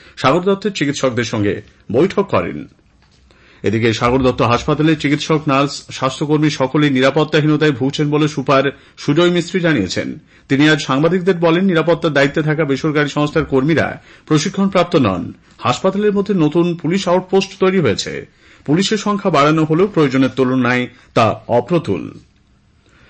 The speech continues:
প্রধানমন্ত্রী নরেন্দ্র মোদী আগামীকাল আকাশবাণীতে মন কি বাত অনুষ্ঠানে তাঁর চিন্তাভাবনা, দেশ বিদেশের মানুষের সঙ্গে ভাগ করে নেবেন। এটি হবে মাসিক এই বেতার অনুষ্ঠানের একশো চোদ্দতম পর্ব।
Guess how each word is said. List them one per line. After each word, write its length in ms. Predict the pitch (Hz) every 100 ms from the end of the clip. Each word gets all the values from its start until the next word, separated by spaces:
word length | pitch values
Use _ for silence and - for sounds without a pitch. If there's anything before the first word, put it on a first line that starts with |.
| - -
প্রধানমন্ত্রী 560 | 156 165 226 233 220 226
নরেন্দ্র 380 | 185 180 175
মোদী 180 | 175 175
আগামীকাল 460 | 202 180 160 160 151
আকাশবাণীতে 520 | 135 139 165 151 151
মন 220 | 127 127
কি 100 | 127
বাত 240 | 131 123 123
অনুষ্ঠানে 380 | 123 - 139
তাঁর 180 | 147 107
চিন্তাভাবনা, 680 | 107 120 131 127 127 135 147
দেশ 340 | 113 139 -
বিদেশের 340 | 202 202 208 185
মানুষের 300 | 170 165 170
সঙ্গে 240 | 165 165
ভাগ 180 | 151 147
করে 180 | 156 113
নেবেন। 380 | 85 90 82 - _ _
এটি 180 | 113 120
হবে 260 | 127 131 180
মাসিক 340 | 170 131 135
এই 120 | 139
বেতার 320 | 120 113 123 117
অনুষ্ঠানের 500 | 117 120 - 160 156
একশো 240 | 110 123
চোদ্দতম 560 | 107 151 180 180 110 90
পর্ব। 440 | 127 92 101